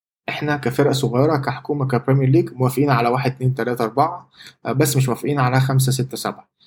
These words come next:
هيحصل compromise، هيتشال واحدة قصاد واحدة. في الآخر اللي هيحصل حاجة من الاتنين، يا إما في الآخر الفرق ه-، هيجوا ويتفقوا على حاجة، أو هيتفقوا على مشروع أو خريطة طريق، يا إما هيحصل زي ما بقى، ما فعلًا بدأ يحصل دلوقتي،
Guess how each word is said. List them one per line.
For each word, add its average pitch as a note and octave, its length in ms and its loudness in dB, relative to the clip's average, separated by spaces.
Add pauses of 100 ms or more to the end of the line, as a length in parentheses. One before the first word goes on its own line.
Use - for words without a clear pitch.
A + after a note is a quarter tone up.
(340)
هيحصل C3+ 400 0
compromise، C3+ 640 0
هيتشال A#2 400 0
واحدة C#3+ 500 0
قصاد - 280 -8
واحدة. D#3 380 -2 (380)
في C3+ 100 -2
الآخر C#3+ 260 0
اللي C3 140 4
هيحصل C3+ 260 2
حاجة B2+ 220 0
من A#2+ 60 0
الاتنين، A2 260 -2
يا D3 60 2
إما D3 160 0
في C3+ 100 -2
الآخر C3 280 0
الفرق C3 300 2
ه-، G#2+ 640 -2
هيجوا B2+ 380 2 (260)
ويتفقوا A2+ 520 -2
على G#2 180 2
حاجة، D#3 340 -2 (160)
أو G#2+ 160 -4
هيتفقوا A2 380 -2
على A#2 180 4
مشروع A#2+ 480 0
أو A#2 80 2
خريطة C3 420 0
طريق، C3+ 360 -2 (480)
يا D3 160 2
إما G3 320 0 (200)
هيحصل C#3 400 0
زي D3 180 4
ما C#3+ 140 2
بقى، D3 280 2
ما C3 120 4
فعلًا C#3+ 280 0
بدأ C3 240 2
يحصل B2 300 -2
دلوقتي، C#3 380 -6